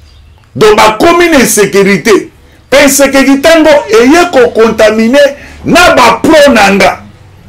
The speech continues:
Bapro ngo nde banani? Bananga. Tango bazotanga komba nanga, eza nani? Parce que Paul Kagame asali politique, ba créer A F C wana.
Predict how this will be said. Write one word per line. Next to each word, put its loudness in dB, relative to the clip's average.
Bapro 0
ngo 2
nde 2
banani? 0
Bananga. -2
Tango 2
bazotanga 0
komba 0
nanga, -4
eza 0
nani? -6
Parce 0
que 0
Paul 0
Kagame 2
asali 0
politique, -4
ba -2
créer 0
A 0
F -8
C -4
wana. -2